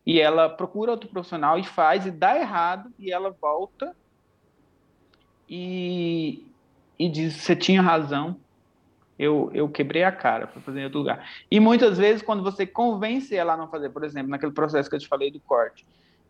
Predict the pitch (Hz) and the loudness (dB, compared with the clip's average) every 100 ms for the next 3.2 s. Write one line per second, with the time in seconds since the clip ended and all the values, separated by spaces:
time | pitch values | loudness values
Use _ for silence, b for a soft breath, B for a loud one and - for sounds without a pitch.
0 | - 127 123 120 123 113 - 196 302 277 | -2 0 2 2 0 -2 0 0 0 -2
1 | 214 180 185 - 156 135 135 170 - 135 | 0 0 0 -4 -6 -2 -2 -2 -8 -18
2 | 123 170 208 156 147 170 196 190 190 180 | -10 -8 -6 -6 -6 -6 -8 -8 -8 -8
3 | 180 - | -8 -10